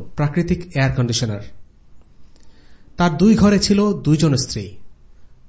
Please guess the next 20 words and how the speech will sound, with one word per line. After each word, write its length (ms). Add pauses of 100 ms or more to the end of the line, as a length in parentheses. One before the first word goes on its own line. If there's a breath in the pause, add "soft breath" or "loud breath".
(160)
আবু 140
খাইসামা 400
রাদিয়াল্লাহু 400
আনহু 200
ঘরে 220
ঢুকে 220
দেখলেন 420 (420 soft breath)
তার 120
স্ত্রীরা 640
তার 160
জন্য 260
খাবার 280
পানীয় 320
প্রস্তুত 340
করে 160
রেখেছেন। 380 (880)
হঠাৎ 300
তার 160
মনে 140
হল 320